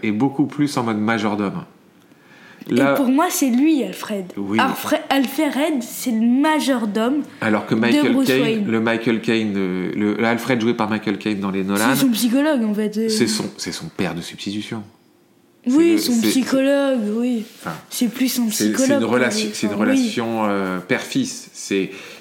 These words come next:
Speaker 1: il est le <clears throat> fils que, que Alfred n'a jamais eu et, et il est le père que Bruce Wayne n'a ja-, n'a, a perdu.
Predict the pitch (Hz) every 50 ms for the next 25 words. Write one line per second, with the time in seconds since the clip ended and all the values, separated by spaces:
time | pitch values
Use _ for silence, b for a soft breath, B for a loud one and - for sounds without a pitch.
0 | B B - 113 113 123 120 120 117 120 117 127 120 143 143 127 - - - -
1 | 117 107 107 104 - - - 110 107 107 - - 104 101 98 104 101 92 101 98
2 | 101 101 104 110 120 127 143 151 156 151 113 - - 113 104 104 101 101 101 -
3 | - - 104 101 98 98 98 101 101 107 113 110 110 104 98 - - 139 147 147
4 | 135 - - 117 101 101 107 104 - - 110 101 87 92 92 92 87 95 92 95
5 | 95 92 90 87 87 87 87 90 - 101 - 120 120 123 120 113 107 -